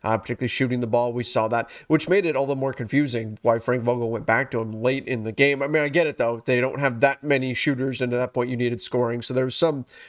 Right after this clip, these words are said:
rationale behind it, but still, he didn't have it going that night. Frank Vogel's comment after the game, "Time is running out on us," and he said, "We weren't playing for each other." Yeah.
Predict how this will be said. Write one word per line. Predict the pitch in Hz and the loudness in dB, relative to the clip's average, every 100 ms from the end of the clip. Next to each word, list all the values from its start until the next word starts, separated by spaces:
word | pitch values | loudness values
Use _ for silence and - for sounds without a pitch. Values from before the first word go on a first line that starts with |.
| - | 0
rationale | 143 139 - 156 160 | 2 2 2 2 2
behind | 117 123 117 | 0 0 -2
it, | |
but | 107 | -4
still, | - 131 | 2 2
he | 120 | 2
didn't | 117 147 | 0 0
have | 143 143 | 0 -2
it | 127 | 0
going | 123 120 120 | 0 0 -2
that | 113 | -2
night. | 110 117 110 _ - - - - _ _ _ _ | 0 -2 -2 _ -20 -20 -20 -20 _ _ _ _
Frank | 175 196 | 4 4
Vogel's | 160 180 165 165 | 4 0 0 -2
comment | 156 156 147 147 | 0 0 2 0
after | 131 139 139 | 0 -2 -2
the | 135 | -2
game, | 131 131 127 123 117 _ _ _ _ _ _ - - - | 0 0 0 -4 -10 _ _ _ _ _ _ -20 -20 -8
"Time | - 143 160 170 | 0 2 2 0
is | 151 110 | -2 -2
running | 120 147 147 127 | 2 2 2 0
out | 127 131 | 0 0
on | 123 120 | 0 -2
us," | 117 117 113 - - _ _ _ _ - | -2 -2 -2 -6 -8 _ _ _ _ 2
and | 135 131 | 4 4
he | 127 | 0
said, | - 131 127 120 | 0 0 0 -2
"We | 123 | -2
weren't | 113 131 - | -2 -4 -4
playing | - 123 127 117 | 0 0 0 -2
for | 120 120 | -2 -2
each | 113 117 - - | -2 -6 -6 -2
other." | 113 98 113 - _ _ _ _ _ _ _ _ _ _ _ _ _ _ _ _ _ - _ _ _ _ _ _ | 0 -2 -10 -16 _ _ _ _ _ _ _ _ _ _ _ _ _ _ _ _ _ -20 _ _ _ _ _ _
Yeah. | - 104 107 98 | -8 -6 -4 -4